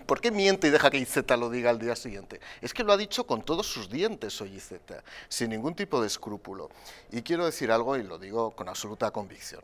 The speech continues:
y aquí no actúo como gregario político, porque ya me conocéis además que desde mi perfil individualista y liberal yo siempre digo lo que pienso, ¿no? Creo sinceramente, ayer, desde luego, presencié una sesión absolutamente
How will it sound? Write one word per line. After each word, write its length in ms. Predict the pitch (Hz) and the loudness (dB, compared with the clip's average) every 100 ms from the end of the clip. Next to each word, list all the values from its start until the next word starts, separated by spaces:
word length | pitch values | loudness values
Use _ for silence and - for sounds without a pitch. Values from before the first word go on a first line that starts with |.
| 92 | -18
y 100 | 90 | -18
aquí 240 | 90 104 | -16 -8
no 80 | 113 | -6
actúo 340 | 110 - 117 | -6 -2 0
como 220 | 117 113 107 | 0 -2 -2
gregario 520 | 107 107 117 123 117 | -2 4 4 4 0
político, 400 | 113 123 147 135 | -4 -4 -2 -2
porque 140 | 95 | -2
ya 80 | 95 | -10
me 80 | 95 | -12
conocéis 380 | 101 98 104 101 | -14 -10 -8 -6
además 320 | 98 110 - - - - | -2 -2 -4 -10 -14 -12
que 80 | 98 | -10
desde 180 | 98 101 | -8 -8
mi 140 | 98 | -10
perfil 340 | 98 98 107 107 | -10 -8 -8 -8
individualista 600 | 107 107 107 107 - 110 | -6 -2 -2 -2 -2 -2
y 80 | 107 | -2
liberal 320 | 107 110 113 | -2 2 2
yo 100 | 107 | 0
siempre 420 | 110 101 107 101 | -4 -6 -8 -8
digo 200 | 110 110 | -4 -2
lo 80 | 107 | -2
que 140 | 104 | -4
pienso, 480 | - 104 107 - 95 | -8 -8 -6 -8 -10
¿no? 160 | 98 - - - - - - - | -12 -14 -20 -20 -20 -20 -20 0
Creo 260 | 127 165 | 2 4
sinceramente, 880 | 165 117 104 - 117 110 107 117 - | 0 -4 -6 -2 2 2 0 -4 -4
ayer, 440 | 95 113 147 160 - - - - - | -4 0 0 0 -4 -20 -20 -20 -18
desde 120 | 90 | -10
luego, 280 | 101 117 120 | 0 0 0
presencié 460 | 110 - 95 - 101 | 0 0 0 -8 -4
una 200 | 107 107 | -2 -2
sesión 580 | 104 - 110 107 120 131 - - - | -4 -6 -4 -6 -6 -10 -20 -20 -16
absolutamente 960 | - - 90 95 107 98 104 98 113 | -12 -10 -12 -4 -4 -4 -8 -4 -4